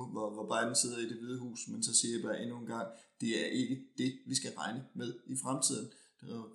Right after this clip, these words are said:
Republikanerne er, som vi selv siger, totalt radikaliseret i øjeblikket. Der kan ske alting. Og er det her et spørgsmål om, at vi ikke bruger E U-forsvar på E U's eget, øh, territorium i øjeblikket? Ja, sådan er det nu.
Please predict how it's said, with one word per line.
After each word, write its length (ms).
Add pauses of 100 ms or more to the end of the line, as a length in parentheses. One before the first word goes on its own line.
(120)
Republikanerne 600
er, 140
som 180
vi 60
selv 240
siger, 280
totalt 540
radikaliseret 760
i 40
øjeblikket. 440
Der 80
kan 120
ske 300 (220)
alting. 360 (720)
Og 100
er 40
det 80
her 100
et 120
spørgsmål 400
om, 200
at 180
vi 140
ikke 180
bruger 280 (220)
E 100
U-forsvar 680
på 80
E 140 (100)
U's 160
eget, 320 (380)
øh, 340
territorium 440
i 40
øjeblikket? 460 (160)
Ja, 260 (220)
sådan 240
er 100
det 160
nu. 140